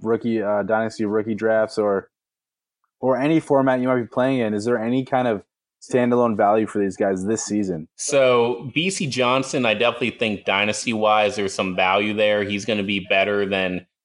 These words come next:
Speaker 2: things you're gonna be picking up off the waiver wire in a deep dynasty league.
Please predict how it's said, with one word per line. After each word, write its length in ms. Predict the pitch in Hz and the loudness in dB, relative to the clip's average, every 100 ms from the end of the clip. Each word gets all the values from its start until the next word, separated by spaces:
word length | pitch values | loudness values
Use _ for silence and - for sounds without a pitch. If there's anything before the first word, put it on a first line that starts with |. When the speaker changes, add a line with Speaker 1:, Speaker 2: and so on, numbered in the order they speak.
| _ | _
Speaker 2:
things 220 | 107 104 | -2 -2
you're 80 | 104 | -2
gonna 240 | 101 92 - | -2 -2 -2
be 260 | 101 95 92 | -2 -2 -2
picking 300 | - 104 101 | -2 0 0
up 200 | 98 92 | 0 2
off 260 | 104 95 - | 2 2 0
the 100 | 95 | -2
waiver 360 | 92 92 98 98 | 0 0 0 0
wire 520 | 92 90 90 90 90 | 2 4 4 2 0
in 140 | 87 | 0
a 80 | 87 | -4
deep 340 | 85 95 92 | -4 -4 -2
dynasty 600 | - 90 92 90 - 95 | 0 0 0 -2 -4 -4
league. 500 | 92 92 90 90 87 | -2 -2 -2 -2 -6